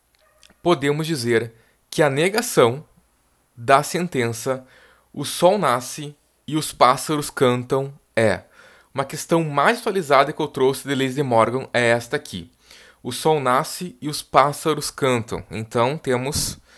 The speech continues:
cinco alternativas. Negação de lei de Morgan, negação da conjunção, que é o nosso e. Você vai trocar o e pelo ou,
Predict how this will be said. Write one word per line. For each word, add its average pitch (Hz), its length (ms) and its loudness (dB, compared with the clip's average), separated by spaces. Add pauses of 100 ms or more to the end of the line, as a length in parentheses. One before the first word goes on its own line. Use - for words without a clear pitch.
(240)
cinco 170 720 -2
alternativas. 147 1120 -4 (460)
Negação 151 720 2 (260)
de 147 160 -2
lei 147 160 0
de 151 140 -2
Morgan, 117 640 2
negação 139 840 -2
da 147 160 -4
conjunção, 147 960 -2
que - 80 -12
é 147 60 4
o 139 40 2
nosso 139 440 0
e. 123 180 2 (580)
Você 143 300 -2
vai 143 180 4
trocar 127 720 -2
o 139 180 -4
e 113 240 2 (360)
pelo 127 320 0
ou, 143 360 2